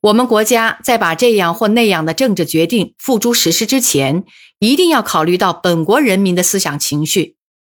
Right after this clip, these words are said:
它的深层的精神缘由。东正教是俄国人民的国教，唯有它才能比较全面地符合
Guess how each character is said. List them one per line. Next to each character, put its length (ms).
它 200
的 120
深 300
层 300
的 140
精 220
神 220
缘 220
由。 320
东 200
正 220
教 380
是 240
俄 200
国 140
人 180
民 160
的 120
国 260
教， 320
唯 120
有 100
它 460
才 160
能 160
比 160
较 220
全 280
面 200
地 80
符 200
合 340